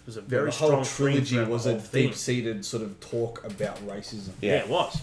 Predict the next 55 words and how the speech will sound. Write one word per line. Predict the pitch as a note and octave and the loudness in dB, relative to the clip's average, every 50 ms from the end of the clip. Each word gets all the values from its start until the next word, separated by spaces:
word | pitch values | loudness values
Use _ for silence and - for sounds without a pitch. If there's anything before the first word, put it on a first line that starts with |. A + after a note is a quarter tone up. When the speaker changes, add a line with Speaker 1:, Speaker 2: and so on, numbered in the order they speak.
| - - - | -8 -8 -6
Speaker 1:
very | C#3 C#3 | -4 -4
much | B2+ B2 A#2 A2+ | -2 0 0 0
Speaker 2:
In | A2+ | 0
a | A#2 | 0
Speaker 1:
so. | A#2 | 2
Speaker 2:
lot | B2+ B2+ B2 | 0 2 0
of | A#2+ A2 A2 | 0 -2 -2
ways. | G#2+ G#2 F#2+ - - - - | -4 -4 -4 -6 -8 -4 -2
Speaker 3:
Yeah. | G#2 F#2 - C3+ | -2 -2 0 0
Speaker 1:
Yeah. | B2+ G#2 F#2+ - - - - - - - | -2 -4 -4 -8 -16 -20 -20 -16 -6 0
Even | D#3 D#3 D#3 D#3+ | 0 2 4 6
though | D#3 D3+ D3 | 6 8 10
it | C#3+ C3+ | 10 8
was | C3 C3+ A#2+ A#2+ C3 | 8 4 0 0 0
mostly | C3+ B2+ A2+ - A#2 A2 G#2+ | 0 0 0 -4 -6 -8 -6
mutants | A2+ A2+ A#2 A#2+ A#2 A2+ - - | -6 -4 -6 -6 -8 -10 -16 -16
versus | - A2 G#2+ G2+ - G#2+ G2+ F#2+ - - | -12 -12 -12 -12 -12 -14 -16 -16 -14 -10
Speaker 2:
Yeah. | C3+ A#2 - | -8 -6 -2
Speaker 1:
humans. | B2+ C3+ B2+ G#2+ - - - - - | -2 -2 -2 -2 -6 -12 -12 -2 4
Speaker 2:
Like, | D3 D3+ B2+ | 4 4 6
the, | F3 E3 D3 | 6 6 6
the | D3 - - | 4 2 0
third | - - F#3 G3+ G#3 G3 | 4 8 10 10 10 10
movie, | F#3+ F3+ D3+ C#3 C#3+ | 10 6 6 4 2
I | |
must | C3 B2+ B2+ - - | 2 0 0 -2 -2
admit, | B2 A#2+ A#2+ A#2 A#2 | -2 -2 -2 -4 -4
was | A#2 A#2+ A2+ A#2 | -4 -6 -4 -4
a | |
bit | G#2+ - B2+ A#2+ A2+ B2+ | -4 -4 -4 -4 -4 -2
more | A#2+ A2+ G#2+ G#2 - - | -2 -2 -2 -4 -6 -8
action | A2+ A2+ - - - - D3+ D#3+ F#3+ G3+ G#3+ E3 | -10 -10 -10 -8 -6 -4 -2 0 0 0 -2 0
Speaker 1:
Yeah. | B2+ B2 G#2+ B2 | 0 2 4 4
Speaker 2:
based | D#3 G3+ - - - - - - - - A#2 | 4 4 2 0 -6 -10 -14 -20 -20 -18 -16
Speaker 1:
Yeah. | G#2+ - - - - - | -16 -16 -16 -16 -12 -6
Speaker 2:
and | A#2 A#2 A#2+ | -4 -2 -2
not | B2+ A#2+ - | -2 -2 -4
so | - C3+ B2 | -2 -2 -2
much | A#2+ A#2 A2 A2 - - | -2 -2 -4 -6 -8 -12
political | - - A#2 A2+ A#2+ A#2+ C3 B2+ - C3+ | -8 -6 -4 -2 -2 -2 -2 -2 -2 -4
based. | A#2+ - C3 C#3+ F3+ G3+ - - | -2 0 2 2 2 0 0 0
Speaker 1:
It | F#3+ F#3+ E3+ | 0 2 6
was, | E3+ F#3+ A3 G#3+ F#3+ G3 - D#3+ | 8 8 8 8 6 2 -4 -4
it | E3 F#3 D3+ C#3 D3 | -4 -2 -2 2 6
was | F3+ G3+ G#3 - | 6 6 6 4
political | - F3 F3 F#3 F3 F3+ E3+ D3 | 0 0 0 2 2 2 0 -2
based | B2+ D3+ D3 C#3+ C3+ - | 0 2 2 2 2 0
in | D3+ C#3+ | -2 -4
the | C3+ - | -4 -4
fact | - C#3 B2+ B2 - B2+ | -2 -4 -4 -4 -4 -6
of, | B2 A2+ A2 A#2+ | -8 -8 -6 -8
like, | A2 G#2+ | -8 -8
forcing | - - - A#2 A2+ A2 A2 - - A#2+ A#2 | -10 -14 -10 -8 -6 -6 -6 -6 -6 -8 -8
a | - - | -8 -10
cure | - - - - A2+ A2+ A#2+ A#2 A#2+ | -12 -14 -12 -10 -6 -4 -4 -4 -4